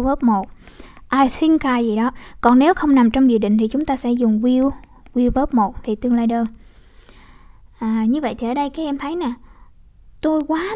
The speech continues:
mệt để đi bộ về nhà rồi, tức là hai ba người bạn rủ nhau đi mua sắm chẳng hạn, rồi đi bộ về, đi được hai ki-lô-mét thôi, mệt quá, bắt taxi về cho rồi.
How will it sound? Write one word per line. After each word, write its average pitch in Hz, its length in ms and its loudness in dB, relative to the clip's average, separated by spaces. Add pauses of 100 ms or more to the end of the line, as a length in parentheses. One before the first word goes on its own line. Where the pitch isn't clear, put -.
mệt 254 220 0
để 214 160 -4
đi 294 140 -4
bộ 220 240 -2
về 226 120 -2
nhà 220 300 -2
rồi, 202 180 -8
tức 330 180 -10
là 220 160 -4 (1000)
hai 302 340 -4
ba 294 160 -2
người 254 160 0
bạn 202 280 -4
rủ 202 120 -8
nhau 277 280 -2
đi 269 160 -4
mua 262 240 -2
sắm 277 320 -6
chẳng 262 120 -4
hạn, 240 160 -6 (640)
rồi 240 120 -2
đi 269 120 -2
bộ 202 300 -2
về, 208 260 -6
đi 254 160 -4
được 240 140 -6
hai 277 160 -6
ki-lô-mét 269 400 -2
thôi, 269 160 0
mệt 233 280 0
quá, 294 160 -6
bắt - 240 -16
taxi 277 280 -4
về 214 140 -4
cho 226 100 -6
rồi. 214 240 -6